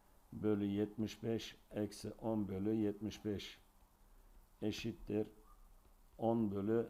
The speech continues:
yetmiş beş. Yani yirmiden on çıkarsa on kalır. Yetmiş beşi yazıyorum. Dört tam altı bölü on bir eksi yedi bölü yirmi iki.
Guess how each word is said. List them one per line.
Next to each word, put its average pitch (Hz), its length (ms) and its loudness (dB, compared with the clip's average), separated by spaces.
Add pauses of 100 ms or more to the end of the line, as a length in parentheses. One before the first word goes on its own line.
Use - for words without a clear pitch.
(120)
yetmiş 104 480 0
beş. - 240 -6
Yani 110 460 2 (480)
yirmiden 110 460 2
on 113 180 2
çıkarsa 101 520 -4
on 113 220 2
kalır. 107 320 -4
Yetmiş 107 380 -4
beşi 104 220 -4
yazıyorum. 92 520 -2 (1040)
Dört 117 220 2
tam 127 180 2
altı 120 300 2
bölü 110 160 4
on 110 180 4
bir 107 80 2
eksi 104 280 0
yedi 110 260 2
bölü 104 180 4
yirmi 101 360 2
iki. 110 300 -2